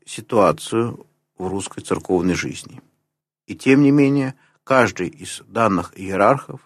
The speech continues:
сделал свой выбор. В каком-то смысле положение митрополита Сергия Строгородского было даже тяжелее, чем положение его оппонентов,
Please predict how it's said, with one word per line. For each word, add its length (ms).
сделал 380
свой 300
выбор. 380
В 40
каком-то 360
смысле 360
положение 540
митрополита 560
Сергия 380
Строгородского 720
было 220
даже 240
тяжелее, 640
чем 180
положение 640
его 280
оппонентов, 800